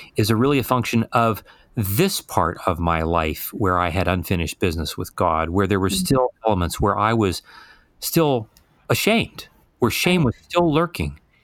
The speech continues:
Speaker 1: I, I'm the, I'm the youngest of four siblings, and I've lost three brothers to cancer. All three are these, these
Speaker 2: Oh,
Speaker 1: older
Speaker 2: wow.
Speaker 1: brothers of mine. And I remember that when my oldest of these three brothers died a couple of years ago,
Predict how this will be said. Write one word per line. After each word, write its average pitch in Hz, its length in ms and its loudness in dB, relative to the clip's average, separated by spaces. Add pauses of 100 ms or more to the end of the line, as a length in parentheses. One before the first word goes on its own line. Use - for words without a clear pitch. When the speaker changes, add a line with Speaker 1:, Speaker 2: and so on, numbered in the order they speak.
(220)
Speaker 1:
I, 101 240 0
I'm 104 100 4
the, 98 100 2
I'm 92 120 2
the 98 80 4
youngest 110 380 0
of 95 100 -2
four 107 180 2
siblings, 98 400 0
and 87 80 2
I've 87 120 0
lost 92 320 0
three 117 180 2
brothers 98 360 0
to - 80 -6
cancer. - 520 -2
All 90 140 2
three 90 220 -2
are 82 120 0
these, 85 340 -2
these 104 240 0
Speaker 2:
Oh, 180 60 -4
Speaker 1:
older 92 240 0
Speaker 2:
wow. 95 80 -4
Speaker 1:
brothers 90 320 0
of - 80 -12
mine. 82 260 -2 (640)
And 107 380 2
I 120 80 2
remember 120 560 2
that 98 240 0
when 101 180 2
my 92 360 2
oldest 113 340 0 (160)
of 87 180 0
these 85 260 -2
three 104 160 0
brothers 87 280 0
died 87 320 0
a - 40 -12
couple - 240 -2
of 90 40 0
years 95 200 0
ago, 78 360 0